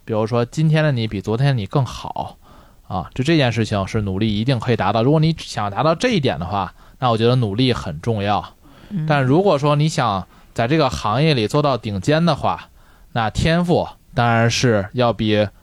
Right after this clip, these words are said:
Speaker 1: 努力更加宝贵的一件事情，因为努力更加可遇可求一些，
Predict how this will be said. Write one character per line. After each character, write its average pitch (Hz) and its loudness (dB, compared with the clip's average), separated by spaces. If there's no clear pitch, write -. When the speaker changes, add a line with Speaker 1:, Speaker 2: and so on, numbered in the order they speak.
Speaker 1:
努 110 0
力 123 4
更 127 0
加 143 0
宝 85 -4
贵 131 0
的 117 0
一 110 0
件 98 -2
事 98 -6
情， 90 -6
因 135 0
为 165 4
努 120 2
力 131 0
更 156 0
加 160 2
可 120 0
遇 139 6
可 120 0
求 101 0
一 131 4
些， 92 -4